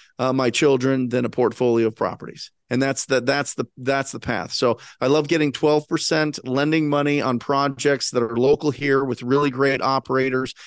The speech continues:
that can do really great projects. Um, I love investing in, um, startup businesses in our field,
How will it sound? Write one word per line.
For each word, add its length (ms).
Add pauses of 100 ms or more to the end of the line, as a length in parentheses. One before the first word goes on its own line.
(140)
that 140
can 100
do 100
really 280
great 420
projects. 680 (360)
Um, 540
I 80
love 280
investing 560
in, 420
um, 340
startup 460
businesses 640
in 140
our 140
field, 520